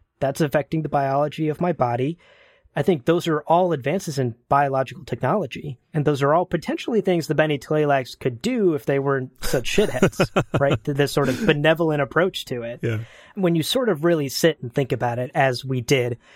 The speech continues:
Speaker 1: when scripting and discussing <laughs> this episode,
Speaker 2: Right.
Speaker 1: I was kind of like,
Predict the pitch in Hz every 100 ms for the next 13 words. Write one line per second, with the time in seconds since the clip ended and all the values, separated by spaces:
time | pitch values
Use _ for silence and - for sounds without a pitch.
0 | - - 127 - - 131 - 127 123 113
1 | - 131 - 151 - - - - 190 -
2 | 135 131 131 - 113 107 - _ _ -
3 | 180 285 - 254 262 202 170